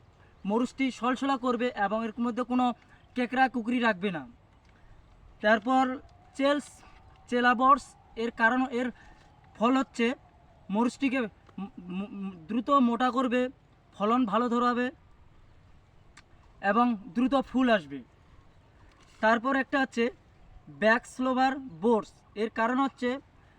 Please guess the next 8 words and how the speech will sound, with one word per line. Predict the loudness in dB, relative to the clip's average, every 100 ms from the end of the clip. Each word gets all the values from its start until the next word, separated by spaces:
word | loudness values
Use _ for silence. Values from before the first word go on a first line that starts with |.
| -20 _ -20 -20 -8
মরিচের | -4 -2 0
মধ্যে | 0 0 -4 -6 -10 _ -20 -12
দ্রুত | -8 -2 -2
ফুল | -2 -2 0
আসবে। | 0 -4 -12 -14 -20 _ -20 -20 _ _ -20 -20 -10
তারপর | -6 -2 -4
হচ্ছে | -4 -4
গাছটির | 0 0 0 -2 -4